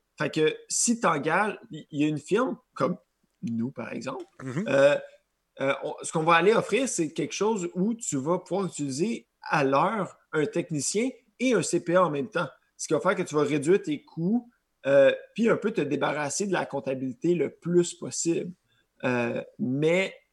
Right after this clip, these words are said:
Speaker 1: il n'y a pas de substitut à faire ta comptabilité, que ce soit quelqu'un ou que ce soit toi. Faut que les chiffres soient rentrés. Faut que la comptabilité soit faite absolument, là, si tu veux quelque chose qui se tient.
Speaker 2: D'ailleurs, si on veut plus de détails, on fait quoi, mon beau bonhomme ?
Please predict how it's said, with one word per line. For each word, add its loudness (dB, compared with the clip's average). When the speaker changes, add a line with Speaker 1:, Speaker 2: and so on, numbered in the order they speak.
Speaker 1:
il -2
n'y 4
a 4
pas 4
de 2
substitut -2
à -4
faire -6
ta -8
comptabilité, -10
que -12
ce -12
soit -4
quelqu'un 0
ou -6
que -8
ce -4
soit -8
toi. -2
Faut 6
que -2
les -2
chiffres -2
soient -8
rentrés. -12
Faut -14
que -6
la -2
comptabilité -6
soit -8
faite -6
absolument, -4
là, -10
si -4
tu -10
veux 0
quelque -4
chose -6
qui -14
se -14
tient. -14
Speaker 2:
D'ailleurs, 2
si -4
on 2
veut 0
plus -2
de -10
détails, 8
on 4
fait 6
quoi, 8
mon 2
beau 2
bonhomme ? 4